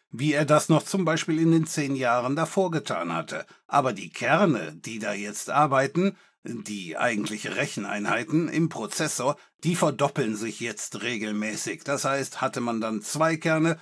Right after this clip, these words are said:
auf einmal gab es vier, acht, gut, streng genommen gab's dazwischen auch noch drei und sechs, aber acht, zwölf und so weiter und so fort. Das heißt, die Geschwindigkeit läuft nicht mehr unbedingt darin gehend, dass es einfach nur schneller geht,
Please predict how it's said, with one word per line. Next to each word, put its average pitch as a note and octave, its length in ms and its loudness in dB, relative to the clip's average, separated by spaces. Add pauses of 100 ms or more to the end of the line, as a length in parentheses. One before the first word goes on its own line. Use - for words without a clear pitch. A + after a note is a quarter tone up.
(160)
auf - 200 -4
einmal G2 320 -2
gab - 240 -6
es F#2 220 -8
vier, D#3 460 2 (260)
acht, - 540 4
gut, - 260 -12
streng A2 280 -2
genommen G2+ 200 -2
gab's G2 220 -4
dazwischen G#2 420 -6
auch G2+ 140 -4
noch F#2 100 -8
drei G#2+ 320 -4
und F#2+ 180 -8
sechs, - 380 -4
aber A2 300 -2
acht, C#3+ 280 2 (220)
zwölf B2 480 -4 (180)
und A2 220 -4
so G2 140 -6
weiter D#2+ 260 -6
und E2+ 80 -10
so C#3 140 -2
fort. C3 320 0 (220)
Das C3 160 -2
heißt, D#3+ 220 2
die D3 60 -4
Geschwindigkeit C#3 720 0
läuft C3 460 -2
nicht D#3+ 260 0
mehr C#3+ 260 0
unbedingt C#3+ 720 0
darin C3+ 540 0
gehend, C3 420 -4
dass B2 140 0
es A#2 120 -8
einfach B2+ 420 -2
nur G#2 280 -2
schneller C3+ 460 0
geht, G2+ 360 -6